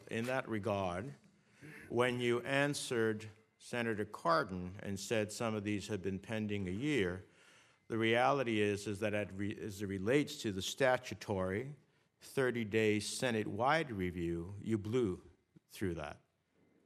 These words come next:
So that's not a completely accurate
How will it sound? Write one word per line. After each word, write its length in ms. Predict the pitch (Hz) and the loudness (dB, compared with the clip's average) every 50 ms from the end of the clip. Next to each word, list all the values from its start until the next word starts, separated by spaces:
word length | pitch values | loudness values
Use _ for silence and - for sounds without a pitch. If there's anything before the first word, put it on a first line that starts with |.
| _ _ _ | _ _ _
So 520 | - - 110 104 104 101 98 98 - - - - - 104 | -4 0 2 4 4 4 2 0 -2 -6 -10 -14 -8 -4
that's 280 | 107 107 101 104 - - | -2 -2 -2 -2 -2 -2
not 320 | 117 107 104 104 101 - - | 0 2 2 2 0 -4 -6
a 100 | 80 92 | -8 -8
completely 500 | - - 110 101 - 117 104 - 95 95 | -6 -6 -8 -4 -2 -2 -2 0 0 -2
accurate 520 | 92 92 98 98 - - - 85 85 - | 0 -2 -2 -4 -6 -6 -6 -6 -6 -6